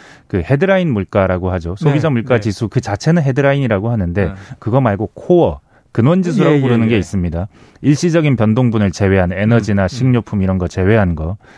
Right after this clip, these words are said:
Speaker 1: 그걸 봤을 때 그게 상당히 의미 있는 숫자로 내려간 건
Speaker 2: 어.
Speaker 1: 처음이었거든요.
Speaker 2: 안정화되고 있다.
Speaker 1: 네, 그래서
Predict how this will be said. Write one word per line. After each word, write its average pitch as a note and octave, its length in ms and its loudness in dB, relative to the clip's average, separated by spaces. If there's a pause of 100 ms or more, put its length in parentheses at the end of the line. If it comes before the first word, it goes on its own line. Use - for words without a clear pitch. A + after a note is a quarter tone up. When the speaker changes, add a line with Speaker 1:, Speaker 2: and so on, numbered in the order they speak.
(160)
Speaker 1:
그걸 D3+ 280 0
봤을 C#3+ 240 -4
때 D3+ 100 -2
그게 E3+ 460 0 (540)
상당히 D#3 480 0
의미 C#3 280 0
있는 C3+ 120 -2
숫자로 A#2 360 -4
내려간 A2 380 2
건 G#2 100 0
Speaker 2:
어. - 20 -2
Speaker 1:
처음이었거든요. F#2+ 760 -4 (100)
Speaker 2:
안정화되고 D3 580 -4
있다. - 260 -6
Speaker 1:
네, F2 400 -2
그래서 B2+ 400 2